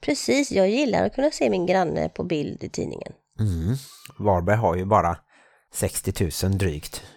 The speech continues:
Speaker 2: invånare i kommunen, så det är som Bromma ungefär, tror jag.
Speaker 1: Mm. Och, eh, om ni undrar vad det är för ljud och annat i bakgrunden så är det för att vi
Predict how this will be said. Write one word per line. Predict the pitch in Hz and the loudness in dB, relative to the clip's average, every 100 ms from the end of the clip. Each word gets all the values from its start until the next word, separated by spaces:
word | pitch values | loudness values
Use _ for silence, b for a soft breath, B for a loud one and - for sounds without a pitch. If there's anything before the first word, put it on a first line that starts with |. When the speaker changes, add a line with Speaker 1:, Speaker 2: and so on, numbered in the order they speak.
| - - | -8 -4
Speaker 2:
invånare | 87 76 76 78 76 - | -4 -4 -6 -6 -6 -4
i | 92 76 - - b b b b _ _ | -4 -4 -8 -10 b b b b _ _
kommunen, | 101 95 73 69 76 | 0 2 0 -6 -6
så | - | -4
det | 90 92 107 | -2 0 0
är | |
som | - 82 85 85 | 0 -2 -4 -2
Bromma | 104 127 113 76 85 147 | 2 2 0 -4 -2 0
ungefär, | 196 165 - - - - | -2 -2 -4 -6 -16 -10
tror | - | -10
jag. | - - _ _ - 208 | -10 -16 _ _ -2 0
Speaker 1:
Mm. | 277 359 _ _ _ B B B B B B | 2 -2 _ _ _ B B B B B B
Och, | 254 262 - _ | 4 4 0 _
eh, | 254 240 254 | 4 6 4
om | 254 | 6
ni | 247 | 6
undrar | 269 240 220 214 220 _ | 6 6 4 2 -6 _
vad | 190 220 | 2 4
det | 233 | 4
är | |
för | 226 233 | 4 2
ljud | 202 220 277 294 277 | 4 4 4 0 -2
och | - - - | -2 -2 2
annat | 254 214 196 196 | 2 4 2 2
i | |
bakgrunden | 202 214 190 185 175 180 | 6 6 4 0 2 0
så | - | 2
är | 302 | 2
det | 233 | 2
för | 220 | 0
att | 214 | -2
vi | - | 0